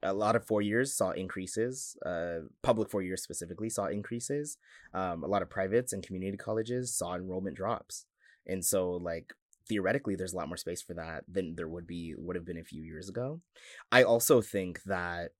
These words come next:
with a more guaranteed, with a more guaranteed source of students, that there is better financial planning that might occur, and that would facilitate a larger amount of growth.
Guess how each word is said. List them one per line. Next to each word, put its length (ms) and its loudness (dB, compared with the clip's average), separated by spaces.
with 480 2
a 560 4
more 280 2
guaranteed, 1200 -4
with 120 4
a 60 10
more 260 8
guaranteed 540 0
source 300 -2
of 100 -6
students, 580 -4
that 220 0
there 160 0
is 440 -4
better 320 -2
financial 440 -6
planning 460 -8
that 200 0
might 300 2
occur, 420 2
and 240 -2
that 240 -4
would 240 -6
facilitate 680 -4
a 60 -6
larger 300 -6
amount 260 -8
of 120 -14
growth. 440 -8